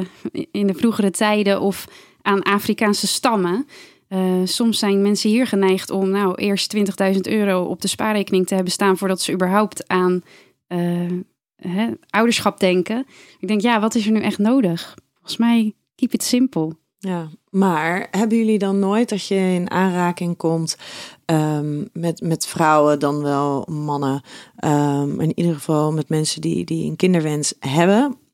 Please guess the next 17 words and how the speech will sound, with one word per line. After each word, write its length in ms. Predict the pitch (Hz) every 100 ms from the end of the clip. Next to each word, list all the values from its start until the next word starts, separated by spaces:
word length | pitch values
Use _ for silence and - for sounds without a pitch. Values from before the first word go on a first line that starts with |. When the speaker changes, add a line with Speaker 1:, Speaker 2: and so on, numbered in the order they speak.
| -
Speaker 2:
of 200 | 170 -
die 300 | 165 160 -
al 120 | 147
zwanger 320 | 165 160 143
zijn, 500 | 127 151 156 226 320 - - - - - _ _
waarvan 400 | - 175 - 190
je 120 | 185
denkt, 400 | 180 185 185 - -
"Hmm, 520 | - 226 220 190 170 156 - - - - _ _ _ _ _ _ -
ik 80 |
weet 180 | - 196
niet 440 | 208 196 - - -
of 220 | 208 180
dit 240 | - 196 196
nu 240 | 185 185
heel 560 | 180 180 175 170 170 165 - - _
handig 720 | - 139 185 180 156 - -